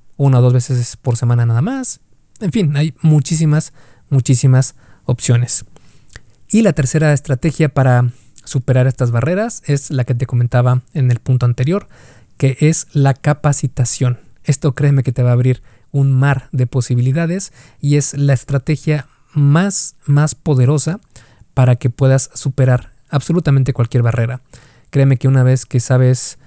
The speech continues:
eh, todos los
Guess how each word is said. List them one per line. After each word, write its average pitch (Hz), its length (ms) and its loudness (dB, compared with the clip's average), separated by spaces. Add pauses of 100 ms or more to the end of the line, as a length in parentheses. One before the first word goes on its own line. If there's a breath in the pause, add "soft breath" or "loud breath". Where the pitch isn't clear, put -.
(360 soft breath)
eh, 127 240 -2 (760)
todos 135 380 2
los - 640 -2